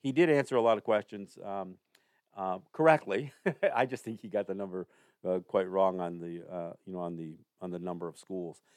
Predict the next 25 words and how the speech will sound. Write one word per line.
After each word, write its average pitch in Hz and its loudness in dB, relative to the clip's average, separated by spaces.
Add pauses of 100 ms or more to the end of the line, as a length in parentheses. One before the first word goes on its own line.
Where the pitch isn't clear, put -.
(300)
And, 190 2
you 247 6
know, 247 8
and 220 6
it, 190 2
and 202 2
it's 180 -4
interesting 156 2
'cause, 120 -2 (320)
<clears throat> - -20
look, 170 4 (480)
I'm 240 10
one 262 4
of 208 -4
the 175 -4
people 160 -6
who 139 -2
try 143 8
to 123 2 (240)
always 151 4
explain 117 -4 (760)
that 127 8 (720)
this 175 4
is 214 -2 (320)
related. 127 0